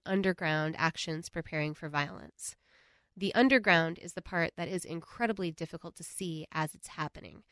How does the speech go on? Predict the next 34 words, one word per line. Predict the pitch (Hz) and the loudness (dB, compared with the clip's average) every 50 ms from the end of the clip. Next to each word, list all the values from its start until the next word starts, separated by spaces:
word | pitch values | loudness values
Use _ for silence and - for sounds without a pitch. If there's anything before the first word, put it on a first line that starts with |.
| _ _ _ - | _ _ _ 2
So | - 226 208 | 8 10 10
in | 196 196 | 10 10
the | 196 185 | 8 6
archive | 202 208 208 - 196 180 | 6 6 6 6 2 0
of | 180 170 170 | 0 0 -2
that | 170 165 - | -2 0 2
earlier | 196 214 226 220 202 | 4 6 8 8 8
period, | 185 - - 165 160 160 156 156 - - | 6 4 0 0 2 2 2 0 -2 -6
you | - 170 185 | -4 0 4
don't | 196 208 202 190 | 4 4 4 4
get | 190 - | 0 -2
to | 175 | -2
see | - - 196 170 | -2 0 2 4
that | 175 175 170 - | 4 4 4 2
stuff | - - 160 151 151 - - | -2 -4 -2 -2 -4 -4 -8
until | 170 170 - 175 160 | -8 -8 -6 -4 -4
you | 156 156 156 | -4 -4 -4
have | 160 156 151 147 151 - _ - - _ _ _ - | -2 -2 -2 -2 -2 -6 _ -20 -20 _ _ _ -8
F | 175 160 - | -8 -8 -4
B | - 160 | -2 0
I | 156 151 | 0 0
surveillance | - - - 160 165 175 180 180 175 160 - | 0 -2 -2 2 6 8 8 8 8 6 4
documents | - 165 170 - - 170 175 165 165 165 - | 2 0 0 0 0 -2 -2 0 -2 -2 -6
and | - 156 | -12 -14
court | - - 190 190 190 - | -6 -2 -2 -2 -2 -2
testimony | - 180 - - - 175 165 160 160 160 160 160 165 _ - _ _ _ _ _ - | -8 -8 -8 -4 -2 0 2 2 2 2 0 -2 -4 _ -12 _ _ _ _ _ 0
and | 175 190 185 180 175 160 | 6 8 8 8 8 6
the | - 165 | 2 4
aftermath | 160 247 262 - 180 156 143 156 165 160 - | 4 4 4 4 0 -4 -4 -4 -6 -8 -10
of | 185 160 | -10 -4
these | 170 165 - - | -4 -4 -4 -4
kinds | - 160 151 156 - | -6 -6 -6 -6 -6
of | - | -10
attacks. | 156 - - 165 165 156 - - - - - - | -10 -2 4 8 8 8 8 6 -10 -18 -20 -20